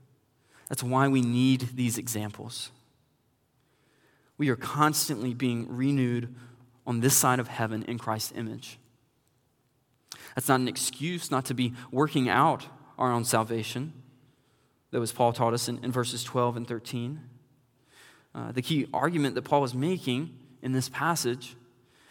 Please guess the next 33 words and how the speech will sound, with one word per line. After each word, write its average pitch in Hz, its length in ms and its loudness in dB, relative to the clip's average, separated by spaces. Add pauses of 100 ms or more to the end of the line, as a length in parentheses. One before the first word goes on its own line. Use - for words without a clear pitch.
(180)
is 127 100 0
that 135 100 6
we 143 140 4
need 139 800 2
to 135 100 -2
humbly 123 400 0
acknowledge 117 540 -4
those 117 340 -6 (160)
that 131 60 0
are 127 40 2
following 123 280 2
him 120 100 0
faithfully 123 640 -6 (240)
as 113 100 -6
models 123 380 2
for - 160 -8
us - 140 -6
to - 60 -18
follow 131 720 -2 (320)
and 123 100 -4
imitate. - 600 -6 (1040)
Uh, 135 60 -12
what 143 100 0
a, 131 140 -2 (220)
what 139 140 2
a - 40 -12 (300)
beautiful 160 500 -2
gift 131 460 0
and 113 180 -6
blessing 127 480 -4
that 113 100 -6
we 120 120 -2
have 113 420 0